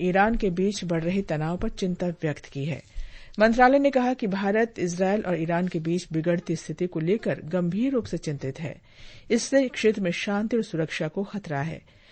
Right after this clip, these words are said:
मंत्रालय ने कहा कि वह वर्तमान स्थिति पर लगातार नजर रख रहा है और दोनों देशों में स्थित दूतावास भारतीय समुदाय के संपर्क में हैं। भारत ने ईरान और इसराइल से हिंसा से दूर रहने और कूटनीति के रास्ते पर लौटने का आग्रह किया है।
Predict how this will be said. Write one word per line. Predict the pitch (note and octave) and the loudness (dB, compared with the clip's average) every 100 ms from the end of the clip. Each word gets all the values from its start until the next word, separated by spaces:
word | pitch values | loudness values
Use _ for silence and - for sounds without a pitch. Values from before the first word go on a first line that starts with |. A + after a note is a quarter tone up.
| - - G#3+ | -20 0 4
मंत्रालय | A#3 B3+ C4+ | 8 10 8
ने | C#4+ | 8
कहा | C#4 A#3+ A#3+ | 4 2 2
कि | B3 A#3+ | 0 2
वह | G#3+ | 2
वर्तमान | F#3+ F3+ F#3 F#3 G3+ | 4 2 2 0 0
स्थिति | G3+ - - | -2 -4 -4
पर | F3+ F#3+ | -2 0
लगातार | D#3 E3 G3+ G#3 G#3 G3+ | 0 2 2 2 0 0
नजर | F3+ D#3+ D3+ | 0 -2 -4
रख | C#3+ - | -6 -6
रहा | F3 G3+ | -4 -2
है | A3 B3 | -2 -4
और | - E3+ | -2 -4
दोनों | D#3+ D#3 D3+ | -2 -4 -2
देशों | D#3 E3 G#3+ | -4 -2 -2
में | G3 | -2
स्थित | F#3 F#3 | -2 -4
दूतावास | D#3 D3+ D#3 E3 G3+ D#3+ - - - - | -4 -4 -4 -2 -2 -2 -8 -16 -10 2
भारतीय | G3 A3+ A3+ B3 | 4 4 4 2
समुदाय | A#3 G3+ F#3+ F#3+ | 2 0 2 2
के | F#3+ | 0
संपर्क | F#3 F3 E3 D3+ D3+ | -4 -4 -4 -6 -6
में | C#3 | -4
हैं। | D#3 - - _ - - - - | -4 -6 -12 _ -20 -20 -18 -6
भारत | G#3 A#3+ D4 D4 | 0 4 4 2
ने | B3+ | 2
ईरान | G3+ G3 G3+ B3 | 4 4 2 2
और | F#3+ | 2
इसराइल | E3+ F3 F#3 G#3 | 2 2 2 2
से | A3 | 0
हिंसा | G#3 F3 E3 F3 | -2 -4 -2 -4
से | F#3 E3+ | -2 -4
दूर | D3+ F3+ B3 | -2 -2 0
रहने | A#3+ A3+ A3+ D4 | 0 0 0 -2
और | - E3 | -4 -6
कूटनीति | - E3 E3 D#3+ F#3 A3+ | -2 -2 -2 -2 -2 -4
के | G#3 D#3 | -4 -4
रास्ते | D3+ D#3+ - | -4 -4 -6
पर | G3 A#3 | -4 -4
लौटने | E3+ D3 D3+ F#3 | -2 -4 -4 -6
का | G#3+ F#3 | -6 -6
आग्रह | D3+ C#3+ | -6 -6
किया | C3+ C#3 B2+ | -6 -4 -4
है। | C3+ | -4